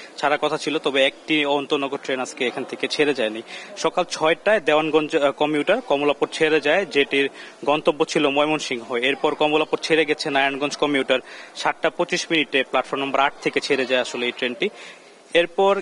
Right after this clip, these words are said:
এই মাত্রই আসলে মহু-, আহ, মহুয়া কমিউটার নামে একটি ট্রেন মোহনগঞ্জের উদ্দেশ্যে ছেড়ে গেছে। এরপরে যে ট্রেনটি ছেড়ে যাওয়ার কথা রয়েছে সেটি, আহ, কর্ণফুলী কমিউটার চট্ট-, চট্টগ্রামের উদ্দেশ্যে ছেড়ে যাবে আটটা পঁয়তাল্লিশ মিনিটে। এখন পর্যন্ত আপনি যেমনটি বলছিলেন যে কোনো ট্রেন,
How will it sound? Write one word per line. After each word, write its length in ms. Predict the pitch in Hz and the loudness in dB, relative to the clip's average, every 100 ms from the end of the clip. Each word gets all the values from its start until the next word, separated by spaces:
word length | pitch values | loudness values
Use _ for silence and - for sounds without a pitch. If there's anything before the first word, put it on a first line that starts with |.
| - | 2
এই 140 | 165 | 2
মাত্রই 500 | 143 175 190 202 175 | 2 0 0 2 2
আসলে 240 | 156 165 156 | 2 0 0
মহু-, 400 | 156 165 - 143 | 2 0 2 2
আহ, 200 | 131 123 | 2 0
মহুয়া 360 | 143 147 160 160 | -4 0 2 2
কমিউটার 420 | 160 156 151 151 | 0 -2 -2 0
নামে 240 | 151 151 | 0 -2
একটি 160 | 139 143 | -4 -2
ট্রেন 240 | 156 143 | -2 -2
মোহনগঞ্জের 540 | 139 151 147 139 139 135 | -2 -4 -2 -2 0 -2
উদ্দেশ্যে 380 | 123 135 - | -2 -6 -6
ছেড়ে 240 | 123 139 127 | -6 -4 -4
গেছে। 220 | 131 175 | -2 -2
এরপরে 520 | 202 135 127 131 131 - - - | 0 -2 -2 0 0 -2 -14 -10
যে 220 | 120 151 | 0 0
ট্রেনটি 480 | 147 147 143 - 143 | 2 0 0 -2 -4
ছেড়ে 240 | - 143 | -2 0
যাওয়ার 180 | 139 143 | 2 0
কথা 260 | 131 139 147 | 0 -2 -2
রয়েছে 360 | 143 - 180 | -2 -2 -2
সেটি, 380 | 185 139 - 131 - - - | -2 -4 -4 -4 -6 -16 -4
আহ, 140 | 127 123 | -2 0
কর্ণফুলী 500 | 143 151 156 156 147 | 0 0 -2 -2 -4
কমিউটার 400 | 143 135 127 120 | -2 -2 -2 -2
চট্ট-, 360 | 147 135 - 131 | -2 -4 -4 -6
চট্টগ্রামের 600 | - 147 147 135 135 135 | -4 -4 -4 -2 -2 -2
উদ্দেশ্যে 460 | 127 127 - 127 120 | -4 -6 -4 -4 -4
ছেড়ে 240 | - 135 | -4 -4
যাবে 240 | 131 120 117 | -2 -2 0
আটটা 220 | 110 127 | -2 -4
পঁয়তাল্লিশ 440 | - 123 135 123 - | -6 -6 -6 -8 -8
মিনিটে। 340 | 120 - 110 - - - - | -10 -6 -6 -6 -18 -18 -6
এখন 260 | 165 208 202 | -2 -2 -2
পর্যন্ত 420 | 208 196 208 202 | -2 -2 -2 2
আপনি 360 | 202 170 175 | 2 0 -2
যেমনটি 300 | 165 165 156 | -2 -2 -2
বলছিলেন 480 | 147 151 - 160 139 | -2 -4 -2 -4 -4
যে 240 | 127 131 127 | -4 -4 -4
কোনো 240 | 139 139 | -6 -6
ট্রেন, 400 | - - 147 | -6 -2 -2